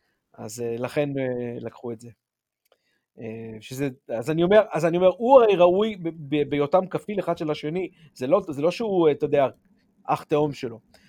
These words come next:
אז בהיותו, אה, בוימלר, כפיל של ה-, של הבוימלר השני, והוא החליט להישאר, אז זה אומר ש-, אה, לא, לא כל בוימלר היה, רצה לחזור לסריטוס. חלק מבוימלר רצה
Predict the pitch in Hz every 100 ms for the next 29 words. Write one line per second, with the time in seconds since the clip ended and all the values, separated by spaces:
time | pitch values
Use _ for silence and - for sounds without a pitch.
0 | - - 139 151 156 190 220 226 _ _
1 | _ _ _ _ 185 165 151 147 180 180
2 | 156 143 156 147 180 190 151 - 151 139
3 | - - 139 143 156 156 143 147 120 113
4 | - _ 135 156 196 196 180 175 170 -
5 | 127 113 123 _ 160 - 147 165 170 208
6 | 180 175 170 160 - 160 156 147 - 143
7 | 143 185 214 196 175 220 - 214 196 143
8 | 156 160 135 123 127 _ 120 131 135 131
9 | 127 _ _ - 135 139 135 123 139 131
10 | 123 - 120 - 123 117 113 - _ _
11 | _ - 165 170 156 160 160 156 147